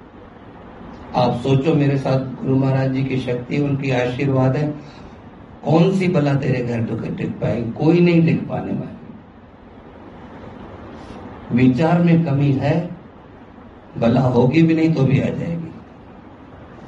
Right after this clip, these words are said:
विचार में ही है सारी शक्ति। कोई असर ही नहीं करेगा दुश्मन का दाव, क्योंकि तुझे पता है मेरे साथ मेरे रक्षक हैं।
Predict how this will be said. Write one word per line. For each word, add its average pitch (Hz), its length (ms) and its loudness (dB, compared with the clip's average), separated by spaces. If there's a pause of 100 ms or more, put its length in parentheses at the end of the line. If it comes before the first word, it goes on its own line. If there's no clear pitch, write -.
(100)
विचार 131 440 2
में 127 180 4
ही 117 60 0
है 110 140 0
सारी - 280 -6
शक्ति। - 420 -10 (2000)
कोई 160 240 4
असर 160 340 -2
ही 175 80 4
नहीं 165 280 6
करेगा 143 280 0
दुश्मन 117 540 -2
का 113 80 -4
दाव, 92 280 -6 (580)
क्योंकि 123 240 -2
तुझे 117 240 -4
पता 117 340 -2
है 120 220 0
मेरे 110 220 0
साथ 117 320 -2
मेरे 104 380 -2
रक्षक 95 420 -6
हैं। 87 240 -8